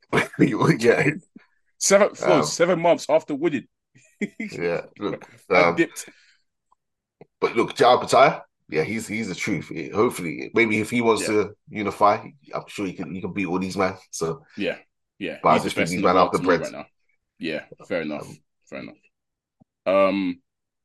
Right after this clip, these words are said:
Speaker 2: actually, Flows, something I actually want to touch upon, actually, because obviously I don't think it's happening now, 'cause I haven't seen anything, but you know Keith Thurman and Stan Jones was meant to be this,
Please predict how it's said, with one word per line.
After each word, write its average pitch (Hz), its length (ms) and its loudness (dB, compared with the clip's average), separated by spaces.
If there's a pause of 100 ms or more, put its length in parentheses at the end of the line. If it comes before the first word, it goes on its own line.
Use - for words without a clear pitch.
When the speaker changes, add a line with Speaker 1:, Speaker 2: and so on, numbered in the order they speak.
(560)
Speaker 2:
actually, 127 300 -2
Flows, - 460 -4 (280)
something - 260 -2
I - 20 2
actually 107 200 -4
want 95 100 -6
to - 80 -4
touch 110 100 -6
upon, 85 200 -12
actually, 67 420 -14 (680)
because - 600 -10 (240)
obviously 120 280 0
I 95 40 0
don't 113 120 -2
think - 100 -10
it's - 60 -14
happening 104 340 -4
now, 95 280 -4 (340)
'cause - 100 -10
I - 40 -4
haven't 101 80 -2
seen 110 200 -4
anything, 85 360 -10
but 90 160 -2 (760)
you 139 120 0
know 190 120 2
Keith - 320 -6
Thurman 120 400 0
and 104 160 -4
Stan 113 260 -2
Jones 113 220 -2
was 92 140 -10
meant 110 140 -4
to - 60 -16
be - 80 -8
this, 95 200 -10